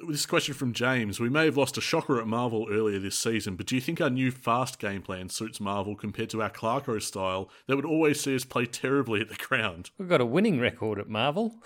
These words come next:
Speaker 2: <laughs>
Speaker 1: We do. We do. And Clarko's been there most of the time. So there, there's, there were things that didn't come together with the Essendon game, clearly. But we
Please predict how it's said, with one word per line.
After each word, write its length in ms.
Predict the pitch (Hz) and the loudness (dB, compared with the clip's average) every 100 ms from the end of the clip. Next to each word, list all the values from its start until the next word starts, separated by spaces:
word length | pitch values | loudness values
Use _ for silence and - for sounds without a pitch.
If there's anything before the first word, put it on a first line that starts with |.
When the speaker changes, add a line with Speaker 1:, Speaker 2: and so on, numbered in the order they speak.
| - | -20
Speaker 2:
<laughs> 200 | - 123 | -14 0
Speaker 1:
We 140 | 131 | 2
do. 380 | 123 185 131 82 - | 4 2 2 -2 -10
We 140 | 101 107 | -6 -4
do. 200 | 143 143 | -2 -4
And 180 | 85 | -4
Clarko's 480 | - 123 131 113 101 | -2 0 2 0 0
been 160 | 110 107 | 0 0
there 100 | 98 | -2
most 300 | 104 107 - | -2 -4 -6
of 60 | |
the 40 | 95 | -8
time. 400 | - 139 98 87 | -6 -6 -6 -8
So 300 | - 113 104 - - - - - _ _ - | -4 -4 -4 -8 -18 -20 -20 -20 _ _ -4
there, 200 | 196 202 | -4 0
there's, 380 | 202 202 180 - | 2 2 0 -4
there 140 | 226 214 | 4 6
were 60 | |
things 280 | 208 226 180 | 6 0 -2
that 100 | 123 | -4
didn't 220 | 107 104 | -4 -6
come 200 | 98 107 | -4 -4
together 260 | 95 98 104 | -2 -2 -2
with 160 | 101 98 | -2 -4
the 80 | |
Essendon 380 | 101 - 104 98 | -6 -6 -6 -4
game, 260 | 98 110 131 | -2 -2 -4
clearly. 800 | 131 - 160 156 101 85 123 _ _ _ _ _ _ _ | -6 -4 0 0 0 -6 -12 _ _ _ _ _ _ _
But 340 | - 156 185 170 | 2 2 2 -2
we 200 | 220 | -2